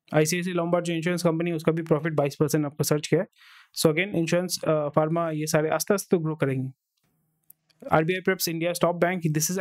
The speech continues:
actually very big news। De-dollarization, de-dollarization is a very important thing। अ, होने में, अ, दो दशक तो लग ही जाएंगे, but हमें इसके लिए prepare करना पड़ेगा।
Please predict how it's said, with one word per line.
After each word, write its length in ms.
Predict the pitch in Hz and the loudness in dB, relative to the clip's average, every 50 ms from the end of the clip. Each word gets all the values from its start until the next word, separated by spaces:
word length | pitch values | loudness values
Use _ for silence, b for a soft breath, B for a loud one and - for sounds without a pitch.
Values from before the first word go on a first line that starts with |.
| 165 | -4
actually 280 | 160 - 180 175 170 156 | -2 0 0 0 0 0
very 180 | 156 165 165 | -2 -2 -2
big 140 | 165 160 160 | -2 -2 0
news। 200 | 170 190 196 180 | -2 -2 -2 -2
De-dollarization, 800 | 160 170 185 180 170 165 170 165 160 160 156 156 156 151 - 165 | -2 0 2 2 0 0 0 -2 -2 -4 -4 -4 -4 -2 0 0
de-dollarization 1040 | 143 127 131 131 131 139 180 196 185 175 160 165 170 170 165 160 160 156 156 170 160 | 0 0 -2 -2 0 0 0 2 2 0 0 0 -2 -4 -4 -4 -4 -2 0 0 0
is 60 | 147 143 | 0 0
a 60 | 139 135 | 0 0
very 180 | 143 147 160 | 0 0 -2
important 360 | 160 156 160 151 147 156 156 | -2 0 0 0 0 0 0
thing। 140 | 160 190 214 214 B B B B B B B | 0 -2 -2 -4 B B B B B B B
अ, 60 | 135 | 2
होने 360 | 151 156 143 156 160 175 196 208 | 2 4 2 2 0 0 0 -2
में, 240 | 214 214 208 202 | -4 -6 -6 -8
अ, 140 | 170 - - - - 156 156 156 160 - 170 156 | -8 -12 -4 -2 0 0 0 -2 -6 -6 0 2
दो 180 | 160 175 190 | 2 2 4
दशक 280 | 180 170 165 - 196 180 - | 2 0 0 0 -2 0 2
तो 60 | 190 | 2
लग 120 | 175 160 160 | 2 2 -2
ही 120 | 180 190 | -2 -2
जाएंगे, 260 | 170 160 147 151 165 | -2 -2 -2 -2 -2
but 160 | 156 165 196 208 - - _ - - | -2 -2 -2 -2 -6 -12 _ -2 0
हमें 260 | - 160 170 185 190 - - | 2 2 2 2 -2 -2 -2
इसके 220 | 165 160 - - 165 | 0 0 2 2 2
लिए 120 | 165 175 | 2 2
prepare 280 | 160 160 139 147 156 156 | 0 0 2 2 0 0
करना 240 | 151 147 156 156 | 0 0 0 0
पड़ेगा। 340 | 151 156 147 151 143 170 196 | 0 0 0 0 0 -2 -4